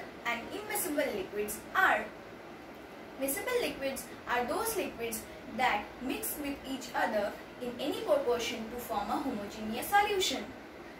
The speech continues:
The immiscible liquids are those liquids which do not mix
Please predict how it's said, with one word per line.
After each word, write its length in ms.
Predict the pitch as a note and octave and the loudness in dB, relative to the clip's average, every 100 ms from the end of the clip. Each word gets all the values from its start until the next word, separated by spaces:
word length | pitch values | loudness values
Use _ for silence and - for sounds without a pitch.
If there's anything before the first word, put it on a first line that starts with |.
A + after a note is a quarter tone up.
| - - - A3+ | -14 -12 -2 2
The 160 | G#3 G#3 - - - | 2 0 -10 -14 -10
immiscible 600 | - F#4 A#4+ - B4 A#4+ D#4+ | -2 2 2 2 2 2 2
liquids 460 | B3 A3+ A3+ A3 - - | 0 0 0 0 -6 -2
are 140 | A#3 G#3+ | 0 0
those 280 | C4+ G#4+ - | 0 0 0
liquids 600 | E4 - A#3+ A#3+ G#3+ - - - | -2 -4 -4 -4 -4 -8 -10 -6
which 300 | A3 A3 G#3+ | -4 -4 -2
do 80 | A#3+ | 2
not 340 | C4+ D#4 F#4 | 4 4 2
mix 280 | C#4+ - | 0 0